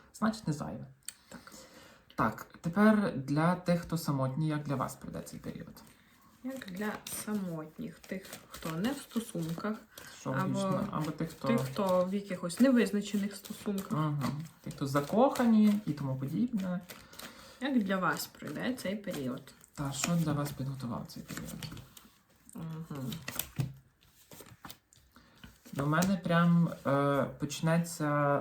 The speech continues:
Speaker 1: е, ера стосунків, але це, знаєте, це буде, е, це недостосунки, е, ситуейшншипи, як то говорять англійською, а в нас як то говорять, тимчасу-,
Speaker 2: Тимчасунки нам
Speaker 1: ну, щось
Speaker 2: показали в
Speaker 1: таке,
Speaker 2: коментарях.
Speaker 1: щось таке, та, нещире,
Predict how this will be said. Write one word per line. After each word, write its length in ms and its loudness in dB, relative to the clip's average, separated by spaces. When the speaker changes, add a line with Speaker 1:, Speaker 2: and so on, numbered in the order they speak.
Speaker 1:
е, 340 2
ера 260 6
стосунків, 640 2
але 100 2
це, 120 -4
знаєте, 340 0
це 120 -8
буде, 300 -2
е, 260 -4
це 120 -10
недостосунки, 1080 0
е, 340 2
ситуейшншипи, 1160 0
як 260 -4
то 100 -2
говорять 600 0
англійською, 720 -2
а 60 -4
в 40 -2
нас 220 -2
як 140 -8
то 80 -4
говорять, 480 0
тимчасу-, 200 4
Speaker 2:
Тимчасунки 800 2
нам 240 -4
Speaker 1:
ну, 140 2
щось 180 2
Speaker 2:
показали 200 6
в 40 -2
Speaker 1:
таке, 120 4
Speaker 2:
коментарях. 480 0
Speaker 1:
щось 220 -6
таке, 300 -2
та, 400 0
нещире, 840 4